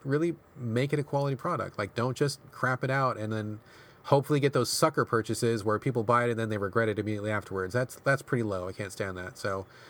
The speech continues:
I agree. I wish more people would do a better job of,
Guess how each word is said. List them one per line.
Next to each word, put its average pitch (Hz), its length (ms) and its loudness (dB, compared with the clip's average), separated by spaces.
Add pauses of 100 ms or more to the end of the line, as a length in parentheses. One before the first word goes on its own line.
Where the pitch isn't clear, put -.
(200)
I 185 140 8
agree. 170 380 4
I 147 140 2
wish 147 260 2
more 139 140 4
people 123 220 0
would 117 180 2
do 117 280 4
a 110 100 -2
better 110 220 2
job 101 340 0
of, 101 320 0